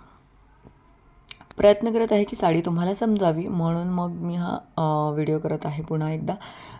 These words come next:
आणि हा आहे दुसरा पीस, जो फर्स्ट टाइम दाखव-, म्हणजे सर्व सुरुवातीला जो व्हिडिओ बघितला आहे तो हा आहे.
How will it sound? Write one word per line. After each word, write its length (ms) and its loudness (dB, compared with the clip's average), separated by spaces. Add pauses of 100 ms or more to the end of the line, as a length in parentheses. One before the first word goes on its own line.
आणि 160 0
हा 280 -2
आहे 220 -2
दुसरा 300 2
पीस, 400 -2
जो 220 6 (420)
फर्स्ट 340 2
टाइम 200 6
दाखव-, 320 2
म्हणजे 240 -2
सर्व 260 0
सुरुवातीला 480 4
जो 100 2
व्हिडिओ 240 4
बघितला 260 2
आहे 120 -2
तो 60 2
हा 260 2
आहे. 240 0